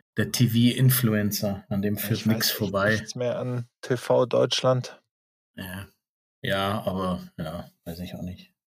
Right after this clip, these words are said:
Speaker 2: Ja, also
Speaker 1: Ist aber, ist aber auch, ist aber auch ein werter Podcast-Kollege von uns, hab ich, hab ich gelesen.
Speaker 2: Alle machen, ich glaub, es gibt keinen Menschen
Speaker 1: Ja.
Speaker 2: mehr, der keinen Podcast macht. Ey, das ist Wahnsinn.
Speaker 1: Ja.
Speaker 2: Also da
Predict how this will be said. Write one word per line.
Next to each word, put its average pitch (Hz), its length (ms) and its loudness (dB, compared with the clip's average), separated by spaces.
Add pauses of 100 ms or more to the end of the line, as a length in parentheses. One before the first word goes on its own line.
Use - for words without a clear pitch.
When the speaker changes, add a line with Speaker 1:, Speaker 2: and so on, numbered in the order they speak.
(560)
Speaker 2:
Ja, 170 220 4
also 175 220 8
Speaker 1:
Ist 160 100 8
aber, 170 240 6
ist 185 100 4
aber 175 200 6
auch, 196 180 2
ist 160 140 0
aber 151 140 4
auch 143 120 2
ein 120 160 0
werter 131 360 2
Podcast-Kollege 101 1080 -2
von - 200 -10
uns, 104 260 -8
hab 101 80 -10
ich, - 320 -16
hab 104 100 -8
ich 101 140 -14
gelesen. 101 560 -10 (120)
Speaker 2:
Alle 110 320 2
machen, 110 280 -2
ich 123 160 -6
glaub, - 260 2
es 120 160 -2
gibt - 200 -6
keinen 117 440 2
Menschen 117 380 2
Speaker 1:
Ja. - 0 -
Speaker 2:
mehr, 113 160 6
der 113 160 4
keinen 113 260 0
Podcast 117 500 0
macht. 117 300 -4
Ey, 120 360 0
das 120 200 -2
ist - 180 -4
Wahnsinn. 117 360 -2
Speaker 1:
Ja. 101 180 -6 (400)
Speaker 2:
Also 120 220 6
da 120 600 6